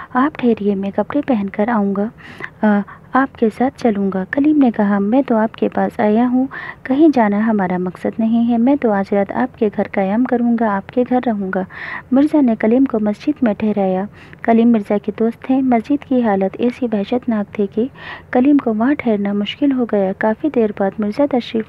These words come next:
लाए तो घर में किसी की बीमारी का अज़र पेश किया गया। मिर्ज़ा ने कलीम के आने की वजह दरियाफ्त की तो कलीम ने अपनी घरेलू परेशानियों का तज़किरा करते हुए कहा कि अब घर लौट कर जाने का इरादा नहीं है।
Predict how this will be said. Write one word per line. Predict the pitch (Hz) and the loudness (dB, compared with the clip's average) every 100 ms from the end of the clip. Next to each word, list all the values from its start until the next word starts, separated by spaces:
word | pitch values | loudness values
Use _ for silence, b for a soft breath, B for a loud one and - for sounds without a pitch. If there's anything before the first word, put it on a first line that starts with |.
| 208 | -2
लाए | 196 | -2
तो | 190 208 - B B B - | -2 -6 -6 B B B -2
घर | 269 277 | 2 4
में | 233 | 2
किसी | 220 233 269 | 0 -4 -2
की | 262 233 | -2 -2
बीमारी | 220 202 190 196 | 0 0 -2 -4
का | - | -2
अज़र | 202 226 233 262 | -2 -2 -2 -4
पेश | - 202 - | -2 -2 -4
किया | - 196 | -4 -2
गया। | 196 202 202 220 B B B - | 0 -2 -2 -4 B B B -2
मिर्ज़ा | 254 269 277 | 0 2 2
ने | 240 | 2
कलीम | 226 226 277 | 2 2 4
के | 277 220 | 2 2
आने | 214 262 | 2 0
की | 247 | 0
वजह | 220 208 208 | -2 -2 -2
दरियाफ्त | 202 202 202 247 - | -2 0 0 -2 -4
की | - | -4
तो | 208 196 | -2 -4
कलीम | - 226 269 | -2 0 2
ने | 269 208 | 2 0
अपनी | 196 - 247 | -4 -4 0
घरेलू | 233 202 202 | 2 0 -2
परेशानियों | 202 208 208 208 208 277 | -4 -4 -2 -4 -2 -2
का | 262 | -2
तज़किरा | 220 208 - 220 262 | -4 -6 -6 -4 -4
करते | 247 202 226 | -4 -6 -2
हुए | 254 226 196 | -2 -2 -4
कहा | 202 196 185 | -4 -6 -6
कि | - 247 B B B B - | -6 -6 B B B B -4
अब | 233 226 226 | -4 -2 -2
घर | 240 240 | -2 0
लौट | 233 254 | 0 0
कर | - 220 | 0 -4
जाने | 208 202 190 | -2 -4 -4
का | 185 220 | -4 -4
इरादा | 220 202 185 262 | -2 -2 0 2
नहीं | 302 226 214 202 | 2 0 -2 -2
है। | 185 | -4